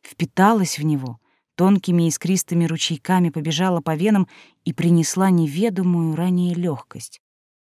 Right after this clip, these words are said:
Как будто я сама стала тем самым пёрышком, воздушным, лёгким, но наполненным и прочным, сильным. Постепенно сияющий на моей руке знак исчез, осыпавшись мелкими, быстро погасшими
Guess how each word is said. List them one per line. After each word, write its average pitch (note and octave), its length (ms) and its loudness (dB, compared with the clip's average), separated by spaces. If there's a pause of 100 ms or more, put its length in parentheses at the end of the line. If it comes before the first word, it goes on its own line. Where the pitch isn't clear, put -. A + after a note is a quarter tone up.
Как D#3 180 -2
будто F3 200 0
я F3 160 4
сама G3 340 4
стала D3+ 280 -2
тем D3+ 180 -2
самым D#3 340 0
пёрышком, D3 640 -4 (400)
воздушным, C#3 680 -2
лёгким, D3 500 -4 (560)
но D3 120 2
наполненным E3+ 680 2
и F3+ 40 0
прочным, D3+ 580 -6 (340)
сильным. C3+ 640 -4 (1040)
Постепенно F3+ 480 4
сияющий F3+ 560 4
на E3+ 100 4
моей E3+ 360 4
руке E3 260 -2
знак F3 320 0
исчез, G#3 400 -2 (400)
осыпавшись G3+ 720 0
мелкими, F3 480 2
быстро D#3+ 340 -4
погасшими F3 580 -2